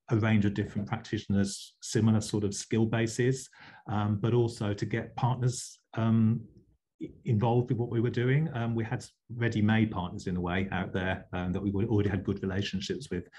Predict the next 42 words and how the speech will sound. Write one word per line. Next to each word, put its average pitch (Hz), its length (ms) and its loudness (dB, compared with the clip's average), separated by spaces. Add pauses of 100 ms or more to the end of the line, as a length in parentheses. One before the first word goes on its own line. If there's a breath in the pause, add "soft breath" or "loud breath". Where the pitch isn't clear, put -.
(220 loud breath)
but 110 100 -6
this 98 220 -4
was 107 100 -10
something 101 220 4
else 98 220 2
to 95 160 -4
offer 98 240 -4
to 92 260 -4
them. 92 360 -4 (480 loud breath)
Um, 113 500 4
and 123 100 4
also 117 220 2
develop 107 340 0
some 110 180 2
roles 101 380 0
as 101 160 -6
well. 95 520 -4
Um, 98 540 0 (200)
we 104 80 0
got 104 200 -4
a 104 40 -2
role 95 220 -2
of, 98 180 -6
of - 200 -10
a 92 40 -10
family 98 300 2
navigator, 98 580 -2
which - 220 -6
is - 120 -20
based 98 240 -6
in 98 100 0
all 95 160 -2
of 95 80 -4
our 98 140 2
hubs, - 540 -4
um, 95 420 -2
doing 95 600 -2
initial 104 420 0
direct 98 340 -2
work 92 400 -6
with 98 160 -4
families, 95 460 0